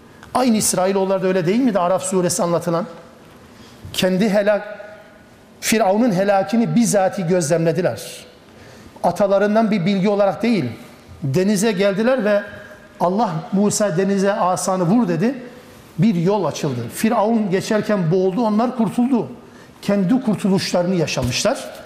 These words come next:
Firavun'un helakini yaşamışlar. Geçtiler öbür tarafa, denizin öbür tarafına. Araf suresi otuz yedinci ayetten ve sonrasına bakın bakalım. Denizi geçtiler. Puta tapan bir toplum gördü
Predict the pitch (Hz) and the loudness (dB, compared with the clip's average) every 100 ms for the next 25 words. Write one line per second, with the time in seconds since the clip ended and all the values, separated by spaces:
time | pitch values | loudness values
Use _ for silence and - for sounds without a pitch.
0 | - - - - 208 180 214 247 147 180 | -20 -20 -8 -2 2 2 2 2 0 0
1 | 175 175 208 247 156 - 135 208 - 131 | 0 0 2 2 2 -2 0 0 0 -4
2 | - - - - - - - - 180 180 | -6 -16 -20 -20 -20 -20 -20 -4 -2 -2
3 | - 285 220 165 175 185 185 160 156 147 | -2 0 0 0 0 0 0 -2 0 0
4 | 170 175 156 151 160 170 139 127 170 262 | 0 0 2 0 0 0 -2 -2 0 -2
5 | - - - - - - 160 151 175 - | -4 -14 -18 -20 -10 -2 0 0 -2 -2
6 | 180 147 175 165 160 160 160 151 156 165 | -2 -2 -2 -2 -2 0 0 2 0 0
7 | 160 180 156 151 156 147 - 147 147 156 | 0 0 0 -2 -2 -2 -2 -2 -4 -4
8 | 131 - 123 110 - - - - - - | -8 -8 -10 -10 -16 -20 -20 -20 -20 -10
9 | - 185 190 180 175 143 - 165 185 - | -2 0 2 0 0 -2 -2 -2 -2 -4
10 | - - - - - - - 208 220 202 | -14 -20 -20 -20 -20 -20 -4 -2 0 -2
11 | 180 180 175 180 170 151 170 175 135 | 0 -2 -2 -4 -2 -2 0 0 0